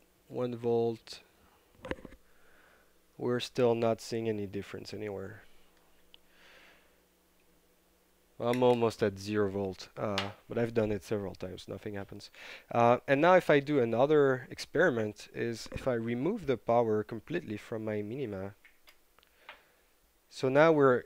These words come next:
still getting the signals injected, but there's no more bias on the, on the fed, there's no more power in there. We're still getting the exact same signal on the output.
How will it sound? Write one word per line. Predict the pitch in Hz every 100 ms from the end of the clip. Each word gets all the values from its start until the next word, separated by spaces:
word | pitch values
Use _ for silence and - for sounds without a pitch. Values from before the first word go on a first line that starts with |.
| - - -
still | - 156 175
getting | 147 131 117
the | 107
signals | - 131 131 110 -
injected, | 113 104 117 123 - 104 101 107
but | 107 104 - - _ -
there's | 127 127
no | 139
more | 165 123 107
bias | 107 113 113 104 -
on | 107
the, | 101 104 101 - -
on | 120
the | 107
fed, | - - 107 110
there's | 107 104 107
no | 117 110
more | 107 101
power | - 117 117 101
in | 98
there. | 98 101 107 _ _ _ _ _ _ _
We're | 123 131
still | - 135
getting | 110 110 110 104
the | 107 104
exact | 110 101 - -
same | 110
signal | - 113 110 107
on | 110 104
the | 104
output. | - - 107